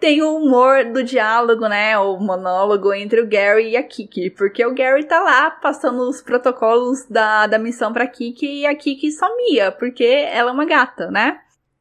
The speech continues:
E eu achei, pra um jogo que tem essa pegada Metroidvania, a sua exploração e os mapas bem lineares,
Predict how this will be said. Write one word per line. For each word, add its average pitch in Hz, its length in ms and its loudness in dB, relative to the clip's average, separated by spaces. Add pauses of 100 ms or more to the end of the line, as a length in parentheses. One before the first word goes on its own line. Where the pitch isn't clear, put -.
E 277 100 0
eu 311 80 4
achei, 330 440 0
pra - 180 -10
um 262 160 -2
jogo 254 420 0
que 247 520 -8
tem 254 160 -4
essa 269 180 -4
pegada 214 480 0
Metroidvania, 196 920 -4
a 214 220 -4
sua - 340 -6
exploração 262 640 -2
e 254 100 -4
os 247 120 -6
mapas 254 480 0
bem 240 380 -4
lineares, 269 680 0